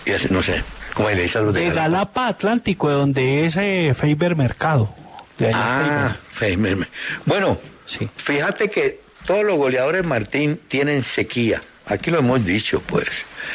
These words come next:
Speaker 1: Juan Dineno lleva en el fútbol de México, que está en pleno comienzo de campeonato,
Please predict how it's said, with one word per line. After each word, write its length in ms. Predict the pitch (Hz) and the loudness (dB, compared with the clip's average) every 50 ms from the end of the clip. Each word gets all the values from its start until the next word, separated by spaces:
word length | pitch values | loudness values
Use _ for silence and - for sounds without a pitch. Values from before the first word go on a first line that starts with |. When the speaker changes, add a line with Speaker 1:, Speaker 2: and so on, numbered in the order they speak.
| - - - - | -8 -8 -8 -6
Speaker 1:
Juan 460 | - - 139 143 185 196 208 214 220 - - - - - | -2 0 2 2 2 4 2 2 0 -2 -6 -16 -10 -4
Dineno 720 | - 131 123 147 147 147 165 180 156 131 107 85 73 65 - - - - - - - - - 101 98 - | -2 0 2 2 2 2 2 2 2 2 2 2 0 -4 -8 -12 -20 -20 -20 -20 -20 -6 -4 -2 0 0
lleva 420 | 151 165 160 131 87 76 - - - - - - - - - - - | 0 2 2 2 0 0 -4 -8 -12 -20 -20 -20 -20 -20 -20 -6 -2
en 100 | - 104 | 0 0
el 100 | 104 101 | 2 2
fútbol 300 | - 131 139 156 160 147 135 | 2 2 2 2 2 2 2
de 120 | 113 104 | 2 2
México, 480 | 110 135 151 131 - - - - 143 117 | 2 2 2 0 0 0 2 0 0 0
que 220 | - 101 92 87 | 2 0 0 0
está 260 | 85 - - 120 113 120 | 0 -2 -2 -2 0 2
en 120 | 120 117 | 2 0
pleno 540 | 110 - 123 123 123 127 127 123 120 107 98 - - - - - | 0 2 2 2 2 2 2 2 0 0 -2 -4 -10 -16 -8 -2
comienzo 380 | - - 98 104 113 110 - | 0 0 2 2 0 0 0
de 60 | 123 | 0
campeonato, 640 | 110 107 98 87 95 95 104 120 127 117 - 127 | 0 0 0 2 2 2 2 2 0 -2 -4 -6